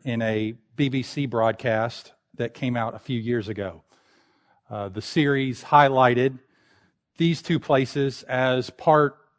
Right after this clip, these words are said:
of a show or a program that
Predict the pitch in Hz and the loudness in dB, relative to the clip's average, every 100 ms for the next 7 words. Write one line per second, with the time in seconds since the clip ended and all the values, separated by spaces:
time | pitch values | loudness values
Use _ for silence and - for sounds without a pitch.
0 | - 135 123 - 165 143 143 143 127 117 | -4 -4 -4 -4 0 0 0 -2 -4 -6
1 | 117 - 143 131 139 131 127 127 - _ | -6 -2 -2 0 0 0 0 -4 -10 _
2 | _ _ _ _ _ _ _ _ _ 135 | _ _ _ _ _ _ _ _ _ 2
3 | 165 - - | 2 2 -4